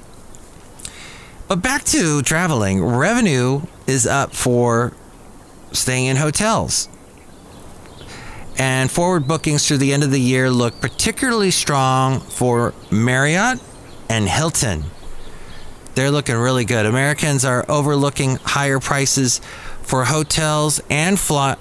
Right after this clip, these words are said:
flying. Uh, flights, s-, the searches for flights has gone up twenty-five percent overall this month. And they're looking for flights through August.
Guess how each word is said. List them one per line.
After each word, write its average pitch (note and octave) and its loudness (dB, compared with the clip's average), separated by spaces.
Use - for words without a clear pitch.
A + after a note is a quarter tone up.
flying. B2+ 0
Uh, B2+ 0
flights, - -2
s-, - -2
the C3+ 0
searches F3+ 2
for B2+ 0
flights - 0
has C3 0
gone C#3+ 2
up C3+ -2
twenty-five F3 2
percent C#3+ 0
overall A#2 2
this B2 2
month. A#2+ 0
And B2+ 2
they're B2 2
looking C3 0
for B2 0
flights B2+ 0
through C3+ 2
August. A#2+ 0